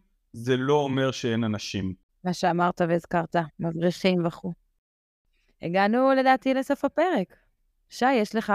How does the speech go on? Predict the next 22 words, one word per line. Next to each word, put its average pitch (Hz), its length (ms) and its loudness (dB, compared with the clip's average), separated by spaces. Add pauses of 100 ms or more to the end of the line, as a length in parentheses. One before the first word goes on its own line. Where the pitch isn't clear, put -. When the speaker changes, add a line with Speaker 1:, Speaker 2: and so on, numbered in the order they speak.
Speaker 2:
עוד 196 100 4
משהו 226 240 0
שאתה 202 160 -2
רוצה 190 340 2
אולי 190 140 2
לספר, 208 640 -2
לשתף, 196 760 -2
לחלוק 190 440 -2
איתנו? 285 320 0 (520)
Speaker 1:
האמת 139 360 0
היא 208 80 -6
שכמו 170 300 -2
שאיימתי 170 600 0
בהתחלה, 147 720 2
אני 139 100 -2
יכול 131 200 -2
לפטפט 143 460 -6
על 147 80 2
הנושא 127 340 -2
הזה 131 240 0
ללא 123 320 -2
גבול, 127 500 -2